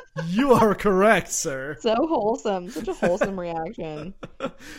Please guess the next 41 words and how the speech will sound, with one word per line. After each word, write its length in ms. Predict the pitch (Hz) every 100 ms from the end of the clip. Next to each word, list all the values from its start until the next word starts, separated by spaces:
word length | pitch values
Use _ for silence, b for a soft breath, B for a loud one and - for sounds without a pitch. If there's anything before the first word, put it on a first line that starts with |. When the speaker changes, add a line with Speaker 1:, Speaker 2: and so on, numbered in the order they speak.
| B 175 131
Speaker 1:
Yeah, 200 | 143 139
shout 280 | 117 - 196
out 140 | 202
to 80 | 196
Nam. 460 | 139 131 113 104 120 _ -
Uh, 220 | 131 127
we've 120 | 147
got 280 | 165 190 147
some 160 | 180 156
big, 720 | - 175 170 151 - 131 110
big 260 | 165 160
news 240 | 151 143 123
about 240 | 123 120
Nam 240 | 123 113 110
at 80 | 104
the 100 | 117
end 120 | 107
of 60 | -
the 60 |
podcast. 440 | 104 98 98 95 -
Allie 240 | 110 110
is 100 | 104
very 280 | 110 113 104
excited 320 | - 107 95
to 80 | 98
share. 340 | - 76 - - b b b b
Um, 500 | 143 147 147 143 160 - -
this 260 | 135 180 370
Speaker 2:
I 20 |
don't 100 | 269
Speaker 1:
is 40 |
Speaker 2:
know 60 | 254
why 60 | 262
you 160 | 285 294
keep 220 | 285 -
saying 280 | 208 262 175
that. 260 | 135 104
You 360 | 160 170 196 285
brought 260 | 254 220 190
it 100 | 190
up. 340 | 233 - -